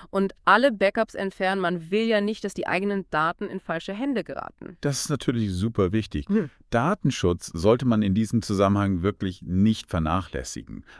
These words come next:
Speaker 2: Aber jetzt mal ehrlich, wie oft sollte man denn eigentlich Backups erstellen? Leicht ist, wenn man das einmal im Monat macht.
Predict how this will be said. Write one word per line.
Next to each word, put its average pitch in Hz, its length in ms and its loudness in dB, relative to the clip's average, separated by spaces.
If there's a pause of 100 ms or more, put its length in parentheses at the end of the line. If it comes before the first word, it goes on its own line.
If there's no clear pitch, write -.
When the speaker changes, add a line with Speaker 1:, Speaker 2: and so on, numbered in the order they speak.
Speaker 2:
Aber 92 200 0
jetzt 98 180 2
mal 101 100 0
ehrlich, 98 360 -4
wie 98 240 -4
oft - 300 -4
sollte 92 300 -2
man 87 180 0
denn 76 200 -4
eigentlich 76 460 -8
Backups - 400 -4
erstellen? 67 500 -6
Leicht 76 300 -2
ist, 90 80 -10
wenn 95 80 0
man 87 80 2
das 73 140 -4
einmal 82 240 0
im 76 40 -2
Monat 80 300 -2
macht. - 300 -14